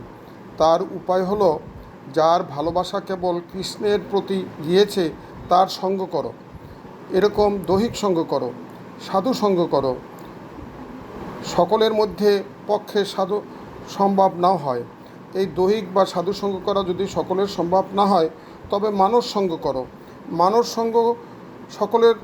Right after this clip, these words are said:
করা সম্ভব। যেমন মানস, মানস, মানস সঙ্গ কি? মানস সঙ্গ হলো নিত্য নিয়মিত সেই সাধুগুরুদের কথা শ্রবণ মনন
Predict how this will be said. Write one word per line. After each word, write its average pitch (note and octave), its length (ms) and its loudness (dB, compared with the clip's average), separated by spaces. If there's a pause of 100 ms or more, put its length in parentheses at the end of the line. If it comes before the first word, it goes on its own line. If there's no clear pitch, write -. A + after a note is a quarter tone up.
(320)
করা F#3+ 180 4 (120)
সম্ভব। E3 300 2 (160)
যেমন G#3+ 260 4 (540)
মানস, G3 260 2 (180)
মানস, G#3 220 2 (320)
মানস G#3 220 4 (100)
সঙ্গ G#3+ 160 0 (140)
কি? A#3 120 0 (600)
মানস G3+ 220 6 (100)
সঙ্গ G#3+ 240 0
হলো G#3+ 200 2
নিত্য G#3 260 -2 (180)
নিয়মিত G3+ 400 2 (1300)
সেই F#3+ 200 6 (100)
সাধুগুরুদের G3 720 2 (560)
কথা F#3+ 280 4 (180)
শ্রবণ F#3+ 380 2 (500)
মনন F#3+ 340 4